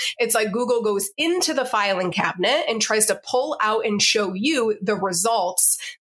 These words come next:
that it thinks best matched what you searched for. And this, my friends, is why it's so important to know your audience, know their pain points, know their desires,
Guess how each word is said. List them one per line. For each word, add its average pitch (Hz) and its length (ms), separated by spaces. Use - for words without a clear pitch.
that 220 120
it - 160
thinks 214 320
best 196 520
matched 202 640
what 190 240
you 185 120
searched - 540
for. - 540
And 190 360
this, 247 800
my 190 160
friends, - 640
is 214 160
why 220 200
it's 214 260
so 277 320
important 214 840
to 233 160
know 208 340
your 320 240
audience, 185 580
know 190 160
their 180 140
pain 269 320
points, 240 320
know 185 300
their 185 180
desires, 214 960